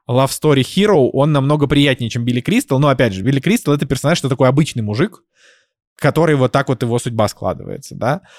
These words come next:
А Джон Кьюсак — это именно прям романтичный, романтический персонаж этой истории, который бежит за своей любовью. Вот у него там, я не знаю, невеста, с которой он должен пожениться, но он всё пытается понять.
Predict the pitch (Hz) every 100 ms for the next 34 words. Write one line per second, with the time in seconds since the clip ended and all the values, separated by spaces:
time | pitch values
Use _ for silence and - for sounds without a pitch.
0 | - - - 131 147 147 160 254 165 156
1 | 156 156 147 131 131 131 131 127 127 127
2 | 131 151 - 143 123 _ - 135 143 151
3 | - 175 165 - 143 147 - 147 143 143
4 | 127 113 117 110 - 120 104 101 120 123
5 | 123 147 165 98 - 120 123 139 131 123
6 | 131 135 107 98 - - - 113 127 151
7 | 143 139 123 123 127 127 123 131 139 214
8 | - 151 147 147 139 143 131 135 151 147
9 | - 117 151 165 165 156 - 151 147 139
10 | 139 139 156 120